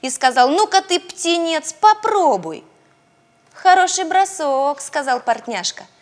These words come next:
но камень снова упал на землю. «Я брошу так высоко, что он никогда не вернется». Потом он достал из своего кармана птичку, которую спас,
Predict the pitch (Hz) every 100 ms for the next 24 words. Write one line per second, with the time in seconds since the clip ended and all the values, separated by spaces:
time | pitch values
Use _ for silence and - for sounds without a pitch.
0 | _ _ 190 196 202 196 196 - 196 170
1 | 165 170 165 165 170 180 165 190 _ _
2 | _ _ _ _ - 226 196 214 220 226
3 | - 359 339 240 190 - 160 - 294 277
4 | 294 302 320 320 - 403 349 247 214 214
5 | 247 254 262 220 196 196 - 185 - _
6 | - - 214 254 233 233 233 220 208 -
7 | 208 190 202 202 208 - - 453 - -
8 | - - _ _ 226 226 202 214 - -
9 | -